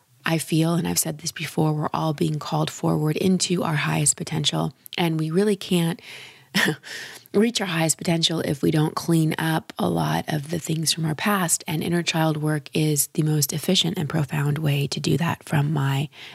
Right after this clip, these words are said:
opinion. And what's beautiful about this workshop is it's not a lot of processing, processing, processing. It's about really how to connect to that inner child, that part of you that always exists and always has exists,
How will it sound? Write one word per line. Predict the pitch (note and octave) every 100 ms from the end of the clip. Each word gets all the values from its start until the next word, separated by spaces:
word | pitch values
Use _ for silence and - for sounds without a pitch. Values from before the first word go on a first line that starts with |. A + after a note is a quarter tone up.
| -
opinion. | - F3 D3+ D3 C#3+ - - - - _ -
And | F#3
what's | F3+ -
beautiful | A3 A#3+ A3+
about | F#3 -
this | E3+ -
workshop | E3+ - D3+ -
is | D3 -
it's | -
not | D#3+
a | E3
lot | D#3+
of | D3+
processing, | - D3 - D#3+ D#3
processing, | - D3+ - - -
processing. | - E3+ - - - F3+ - - - -
It's | D#3 D#3
about | D#3 D#3 D#3
really | D#3+ E3
how | D#3 D#3
to | D3
connect | D3+ D3+ D3+ D3
to | -
that | A#2 -
inner | D3+ D3
child, | D3+ D#3 F3+
that | - -
part | D#3 D#3
of | D3+
you | D#3 D#3
that | D3 -
always | D#3+ F#3+ A3 -
exists | E3 E3 D3+ -
and | D#3
always | D#3 D#3 -
has | E3 D#3+
exists, | E3+ - C3+ C#3+ -